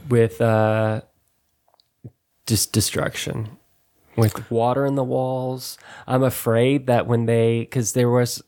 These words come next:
a little bit of water in my bedroom, and I'm like, "Man, I hope when they move my bedside table, one of those drawers don't pop open, 'cause they're gonna be scared."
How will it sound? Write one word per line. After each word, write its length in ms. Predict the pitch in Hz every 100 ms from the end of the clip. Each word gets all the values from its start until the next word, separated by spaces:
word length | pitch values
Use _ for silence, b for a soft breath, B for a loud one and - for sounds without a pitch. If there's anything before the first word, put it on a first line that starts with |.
| -
a 100 | 120
little 200 | 117 117
bit 140 | 117
of 100 | 120
water 320 | 110 113 117 120
in 60 |
my 140 | 113 110
bedroom, 560 | 117 120 143 147 151 147 B B B B
and 140 | - 123
I'm 160 | 123
like, 300 | 123 113 113
"Man, 420 | 127 139 139 139 -
I 120 | 123
hope 300 | 113 170 170
when 100 | 139
they 120 | 131
move 360 | 127 117 127 120
my 160 | 117
bedside 500 | 117 117 117 - 117
table, 540 | 113 120 123 123 131 -
one 220 | 117 110
of 60 | 110
those 240 | 117 120
drawers 340 | - 113 110 104
don't 280 | 110 98 127
pop 280 | 110 107 110
open, 340 | 104 107 104
'cause 180 | 113 110
they're 140 | 98
gonna 180 | 107 110
be 160 | 117 120
scared." 560 | - - 50 50 123